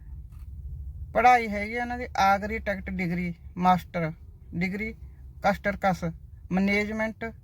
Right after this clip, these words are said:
ਯੂ ਐਸ ਏ। ਜੌਬ ਮੈਨੇਜਰ, ਏਰੀਆ ਭਵਾਨੀਗੜ੍ਹ ਸੰਗਰੂਰ। ਰਿਸ਼ਤੇ ਦੀ ਮੰਗ, ਲੜਕਾ ਯੂ ਐਸ ਏ ਸਿਟੀਜ਼ਨ,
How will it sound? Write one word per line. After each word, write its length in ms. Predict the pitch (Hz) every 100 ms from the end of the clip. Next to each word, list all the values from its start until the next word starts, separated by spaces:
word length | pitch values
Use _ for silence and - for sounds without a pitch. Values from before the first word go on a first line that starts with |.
| 165
ਯੂ 180 | 180 190
ਐਸ 220 | 180 170
ਏ। 120 | 165 156 - - - - - - - - - - - - - - - - - - - - - - - - - - - - - - - -
ਜੌਬ 380 | 147 185 202 220
ਮੈਨੇਜਰ, 600 | 226 190 170 165 220 226 220 - - - - - - - - - - - 196
ਏਰੀਆ 320 | 208 220 226
ਭਵਾਨੀਗੜ੍ਹ 580 | 226 220 240 220 208 220
ਸੰਗਰੂਰ। 560 | 220 180 170 185 214 214 - - - - - -
ਰਿਸ਼ਤੇ 420 | 175 208 - 226 220
ਦੀ 100 | 226
ਮੰਗ, 320 | 214 220 220 226 - - _ - - - - - -
ਲੜਕਾ 380 | 180 202 202 233 220
ਯੂ 220 | 175 190 208
ਐਸ 240 | 202 -
ਏ 200 | 214 220 - - - - - -
ਸਿਟੀਜ਼ਨ, 680 | - 185 165 226 226 233 233